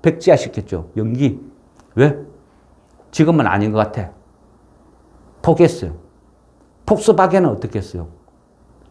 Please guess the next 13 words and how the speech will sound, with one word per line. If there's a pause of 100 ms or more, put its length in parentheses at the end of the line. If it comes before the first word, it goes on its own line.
(440)
그
독일,
그, (500)
그
독일,
그 (240)
어디죠? (920)
아,
볼프스부르크 (240)
그쪽에, (400)
그죠? (540)
전기차 (340)
공장